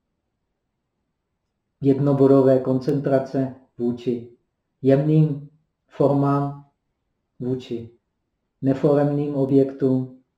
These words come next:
pak přístupové,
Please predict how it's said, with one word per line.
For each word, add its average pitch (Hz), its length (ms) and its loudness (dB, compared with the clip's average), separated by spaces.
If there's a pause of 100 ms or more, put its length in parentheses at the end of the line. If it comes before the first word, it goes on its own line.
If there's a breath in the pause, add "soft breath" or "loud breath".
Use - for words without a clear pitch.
(580)
pak - 420 -4 (320)
přístupové, 156 1160 4